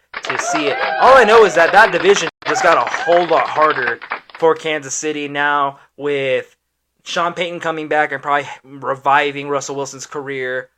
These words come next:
Kellen Moore going to the Chargers, and probably helping out Justin Herbert even more.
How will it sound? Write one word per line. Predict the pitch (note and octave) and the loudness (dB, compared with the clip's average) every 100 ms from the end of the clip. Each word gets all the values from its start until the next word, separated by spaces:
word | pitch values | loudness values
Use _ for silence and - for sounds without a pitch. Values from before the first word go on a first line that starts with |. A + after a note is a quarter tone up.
| _ _ _ _ _ _ | _ _ _ _ _ _
Kellen | D#3 F3+ E3+ | -6 -4 0
Moore | D#3+ D#3+ | 2 2
going | D3+ D3+ D3 | 2 -4 -4
to | C#3 | -8
the | C3+ | -8
Chargers, | - C#3+ C#3 C3+ C#3+ C#3+ - | -6 -4 -4 -4 -8 -8 -10
and | C#3+ C3+ B2+ B2 | -10 -8 -8 -8
probably | C#3+ E3 C3+ | -2 -2 0
helping | C#3 C3+ C3+ | -6 -6 -8
out | C3 | -8
Justin | C3 C3 B2+ | -8 -12 -10
Herbert | B2+ C3 C3 B2 - | -8 -6 -6 -6 -12
even | D#3 D#3 D#3 | -12 -8 -8
more. | C#3+ C#3+ D#3+ C3 A#2 | -6 -2 0 -2 -4